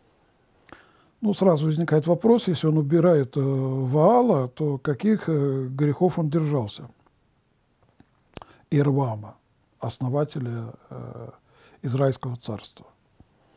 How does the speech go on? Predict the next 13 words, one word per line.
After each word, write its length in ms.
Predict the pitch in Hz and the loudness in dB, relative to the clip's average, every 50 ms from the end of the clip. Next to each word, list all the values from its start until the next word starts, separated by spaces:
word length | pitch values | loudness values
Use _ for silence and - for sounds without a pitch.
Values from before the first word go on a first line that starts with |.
| _ _ - - - - - - - - - _ _ _ _ _ _ _ _ - | _ _ -20 -20 -20 -20 -20 -20 -20 -20 -20 _ _ _ _ _ _ _ _ 6
Это 600 | 233 240 247 240 - 208 180 170 160 156 151 143 - _ _ _ _ | 6 6 6 4 2 4 4 6 4 2 0 -2 -6 _ _ _ _
поставление 1080 | - 165 151 - - 185 185 190 208 208 214 202 180 165 151 143 135 127 127 123 117 107 - - - _ _ _ _ _ _ _ _ _ _ _ _ | -2 -2 -2 2 2 2 4 4 4 6 6 6 6 6 4 4 4 2 0 -2 -4 -6 -10 -16 -20 _ _ _ _ _ _ _ _ _ _ _ _
в 80 | - | -6
священство 720 | - - 165 165 165 - - 185 170 151 123 - - - 139 | -2 0 2 2 2 4 2 2 2 2 0 -4 -8 -8 -6
людей 600 | 131 143 151 143 127 135 143 135 123 113 117 127 - _ _ _ - | -4 -2 -2 -2 -2 0 0 0 0 -2 -4 -6 -10 _ _ _ -4
не 100 | 147 143 | -4 -4
из 120 | 131 - | -4 -4
колена 420 | - 156 147 139 135 127 113 110 | -2 -2 -2 0 -2 -2 -4 -4
Левина. 580 | 120 123 123 117 113 117 117 117 127 135 156 156 - _ _ _ _ _ _ _ _ _ _ _ _ _ _ _ _ _ _ _ _ _ _ _ _ _ _ _ _ _ _ _ _ _ _ _ _ _ _ _ _ _ _ _ _ _ _ _ _ _ _ _ _ _ _ _ _ _ _ _ _ _ _ _ _ _ _ _ _ _ _ _ _ _ _ _ _ _ - | -4 -2 -2 -2 -2 -4 -6 -6 -6 -6 -8 -8 -12 _ _ _ _ _ _ _ _ _ _ _ _ _ _ _ _ _ _ _ _ _ _ _ _ _ _ _ _ _ _ _ _ _ _ _ _ _ _ _ _ _ _ _ _ _ _ _ _ _ _ _ _ _ _ _ _ _ _ _ _ _ _ _ _ _ _ _ _ _ _ _ _ _ _ _ _ _ -8
Этот 240 | 147 131 156 139 131 | -6 -4 -2 0 2
грех 280 | 143 160 160 147 - | 4 4 4 4 2
повторяют 540 | - 135 113 - - 139 139 135 127 123 113 | -2 -6 -4 -2 0 2 2 2 0 0 -2
все 340 | - - - 131 120 113 | -4 -4 -2 -2 -2 -2